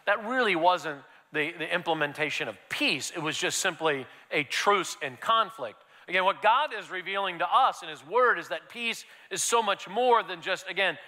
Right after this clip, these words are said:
this cessation of conflict. Heck, the word, thinking of the Middle East, the, the Jerusalem, the name of that city, Jerusalem, means the city of peace.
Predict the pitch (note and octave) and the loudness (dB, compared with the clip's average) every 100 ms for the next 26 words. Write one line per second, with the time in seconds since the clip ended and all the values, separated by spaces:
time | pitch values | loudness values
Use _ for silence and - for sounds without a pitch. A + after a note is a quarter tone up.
0 | - F#3 F3 - - F3+ - F3 - A3 | -8 -4 -4 -6 -12 -10 -6 -4 0 2
1 | A3 - G3 F3 - - - G3+ F3 E3+ | 2 2 0 0 -14 -20 -4 2 2 2
2 | - A#3 A#3+ - E3+ C#3 B3+ C4 B3+ A#3 | 2 4 2 -2 -6 -4 -2 -2 -2 4
3 | D4+ C4+ G#3 - - _ G3+ F3+ E3 D3 | 4 4 0 -10 -20 _ -2 0 0 0
4 | F3+ E3+ F#3 F#3+ - - _ - F3+ G3 | 0 0 0 -4 -8 -16 _ -4 -2 -2
5 | E3+ G3 F3+ D3 F#3 F#3 D4 C#4+ F3+ D#3 | -2 -4 -6 -2 0 4 2 2 0 0
6 | E3+ E3+ G3+ A3 F#3 F#3+ - G#3 D#3 D#3+ | 0 0 2 2 2 2 0 -8 -6 -2
7 | F3+ A#3 - F3+ D3+ F#3 B3 F#3 D3+ D3 | 0 0 0 -2 -2 0 0 -2 -6 -8
8 | - A#3+ F#3 C3 - D#4+ E4 - - - | -4 -2 0 -2 -4 -8 -8 -8 -12 -14